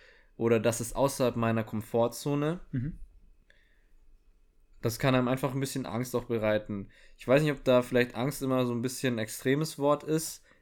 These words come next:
Speaker 1: aber selbst da reden wir oft häufig von Angst. So, ich hab Angst, so, wie wird das so alles, wenn ich dann da in die Stadt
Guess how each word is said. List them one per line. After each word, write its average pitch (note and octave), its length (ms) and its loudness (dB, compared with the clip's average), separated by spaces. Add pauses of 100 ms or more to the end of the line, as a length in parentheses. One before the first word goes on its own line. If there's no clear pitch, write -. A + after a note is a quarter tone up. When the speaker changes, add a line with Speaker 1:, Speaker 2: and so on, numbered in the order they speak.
(120)
Speaker 1:
aber A#2+ 220 4
selbst B2+ 320 4
da C3 100 4
reden C3+ 280 2
wir A2 100 0
oft A2+ 220 -4
häufig A#2+ 220 -4
von A#2 200 -8
Angst. A2 320 -6
So, F#2+ 100 -8
ich G2 140 -8
hab A2+ 100 -10
Angst, A#2+ 300 -8
so, G#2 160 -10
wie A2 160 -6
wird B2 160 -4
das A2+ 200 -10
so A#2+ 140 -4
alles, A2+ 340 -4
wenn A2 120 -6
ich G#2+ 100 -10
dann G#2+ 260 -6
da G#2+ 200 -4
in G#2+ 60 -6
die G#2+ 60 -8
Stadt A2 280 -8